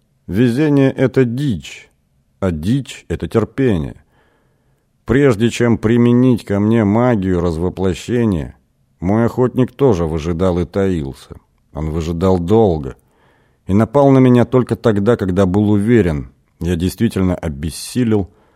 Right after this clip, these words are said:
потерял бдительность и осторожность. Простите мне мое невольное любопытство, но что именно нанесло такой урон вашей силе и вашей бдительности?" —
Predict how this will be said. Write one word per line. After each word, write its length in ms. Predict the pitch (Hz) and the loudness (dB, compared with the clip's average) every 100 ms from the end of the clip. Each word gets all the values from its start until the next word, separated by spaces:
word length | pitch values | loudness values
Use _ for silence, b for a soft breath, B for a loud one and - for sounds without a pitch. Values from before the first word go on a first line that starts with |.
| b b b _ | b b b _
потерял 420 | 90 90 98 95 | -6 -2 2 2
бдительность 800 | 73 76 101 95 92 87 - - _ _ | 0 -2 -2 0 -2 -2 -6 -16 _ _
и 60 | 92 | -4
осторожность. 920 | 87 - 87 78 73 62 65 - _ _ _ _ _ _ _ _ _ _ _ | -4 -4 -6 -6 -8 -12 -18 -20 _ _ _ _ _ _ _ _ _ _ _
Простите 400 | 82 85 101 92 | -8 -6 -6 -2
мне 140 | 90 | 0
мое 160 | 90 90 | 0 0
невольное 440 | 90 90 92 85 | -2 0 -2 -2
любопытство, 760 | 82 82 90 113 101 - 73 67 _ _ _ _ | -4 -4 -4 -4 -8 -10 -10 -12 _ _ _ _
но 140 | 92 98 | -2 0
что 180 | - | 0
именно 480 | 113 131 131 101 87 | -2 2 2 2 0
нанесло 440 | 85 90 87 - 90 | 0 -2 -2 -4 -6
такой 260 | 90 92 | -4 -4
урон 240 | 90 95 87 | -2 -2 -2
вашей 260 | 87 87 | -4 -6
силе 280 | 82 101 90 | -8 -4 -4
и 40 | |
вашей 260 | 87 87 98 | -2 -4 -4
бдительности?" — 720 | 92 107 85 76 69 - 65 | 0 -2 -2 -6 -10 -14 -18